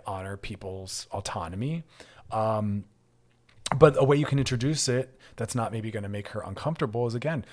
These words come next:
talk about your experience. Get into therapy. Let her know how it's helping you. Let her know how affordable or easy it is if you can find affordable, really accessible therapy, you know? But that's the best you can do,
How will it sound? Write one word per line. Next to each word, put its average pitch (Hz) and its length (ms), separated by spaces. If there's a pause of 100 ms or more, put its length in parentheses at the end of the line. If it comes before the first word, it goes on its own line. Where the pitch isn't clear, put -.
(160)
talk 120 180
about 131 280
your 147 140
experience. - 480
Get 120 180
into 156 160
therapy. 160 340
Let 104 160
her 123 80
know 120 100
how 120 140
it's - 100
helping 139 300
you. 156 160 (300)
Let 107 120
her 120 120
know 127 240
how 120 500
affordable 127 460
or 127 120
easy 151 220
it 85 80
is 82 160
if 92 140
you 110 40
can 110 120
find 104 260
affordable, 107 580
really 101 180
accessible 104 500
therapy, 120 540 (300)
you 101 100
know? 113 280 (480)
But - 140
that's 160 180
the 226 60
best 202 240
you 175 80
can 165 120
do, 156 300